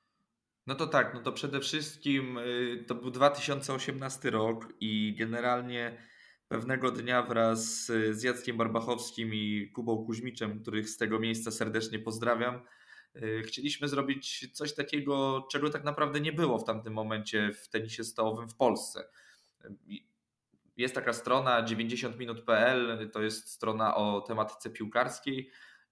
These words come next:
i to jest strona, na której można znaleźć, y, wszystkie wyniki od A do Z, jeśli chodzi o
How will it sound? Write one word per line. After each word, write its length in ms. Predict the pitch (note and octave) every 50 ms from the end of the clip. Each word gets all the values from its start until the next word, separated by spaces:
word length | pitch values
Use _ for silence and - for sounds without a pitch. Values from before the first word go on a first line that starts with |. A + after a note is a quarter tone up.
| _ _
i 840 | A2 A2 A2 A2+ A2+ A2+ A2 A2+ A2 A2 A2 A2 A2 - - - G#2+ -
to 100 | A#2 A2+
jest 340 | A2+ A2+ A2+ - - -
strona, 340 | - - A2 A2+ A2+ A2+ A2+
na 120 | A2 G#2+ G#2+
której 260 | - - A2 A2 G#2+
można 300 | G#2 A2 G#2+ A2 A2+ G#2+
znaleźć, 640 | G#2 G#2+ G#2+ G#2+ G#2+ G#2+ G#2+ - - - - - G#2
y, 360 | G2+ G2+ G2 G2+ G2+ - -
wszystkie 340 | - - D#3 D3 D3 - D3
wyniki 480 | C3+ C#3 C#3+ D3 D3 - E3+ F3+ F3 -
od 160 | C3 - -
A 140 | - B2+ B2+
do 120 | B2+ B2
Z, 420 | A#2+ C3+ C#3+ D3+ D3+ - - -
jeśli 300 | A#2 A2+ A2 A2+ - A#2+
chodzi 320 | A#2 B2 A#2+ A#2+ A#2+ A#2 A#2
o 300 | A2+ A2+ A2+ A2+ A2+